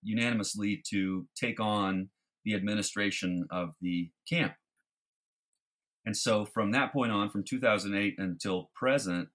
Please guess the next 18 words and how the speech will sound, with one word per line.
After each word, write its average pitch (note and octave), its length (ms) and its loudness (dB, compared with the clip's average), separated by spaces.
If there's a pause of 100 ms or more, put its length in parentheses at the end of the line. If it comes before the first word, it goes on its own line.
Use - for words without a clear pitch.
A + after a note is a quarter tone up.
(400)
it's - 160 -4
been G2+ 420 0 (100)
Camp A2 240 -2
Lakey G#2 360 -2
Gap. F#2 340 2 (460)
And F#2+ 500 0
Lakey C#3 280 2
Gap A#2 280 4
is G2 100 -2
actually G#2+ 420 2
a F#2 100 2
geological G2+ 800 2
feature. F#2+ 380 -2
You F2+ 100 0
know, F#2 100 0
I F#2 60 0
guess F#2 180 -2
there's F2+ 320 -4